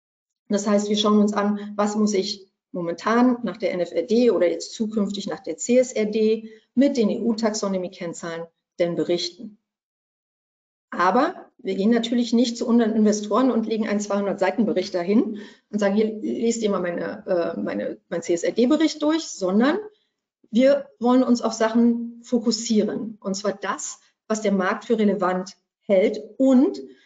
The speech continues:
was unsere Equity Story unterstützt. Und da würden wir gucken beim Marktsicht, was Klassiker, was machen die Peers,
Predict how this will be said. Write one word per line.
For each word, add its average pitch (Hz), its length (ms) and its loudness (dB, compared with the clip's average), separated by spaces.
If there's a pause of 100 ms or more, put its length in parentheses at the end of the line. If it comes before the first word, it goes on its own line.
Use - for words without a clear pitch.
(120)
was 208 160 -8
unsere 269 720 2 (120)
Equity 220 400 -4
Story 202 580 -2 (240)
unterstützt. - 760 -6 (400)
Und 196 220 -2
da 220 220 0
würden 262 220 4
wir 240 120 0
gucken 247 320 0
beim 185 220 0
Marktsicht, 208 720 -4 (400)
was - 340 -14 (300)
Klassiker, 269 640 0
was - 220 -4
machen 185 260 -2
die - 100 -12
Peers, 269 540 0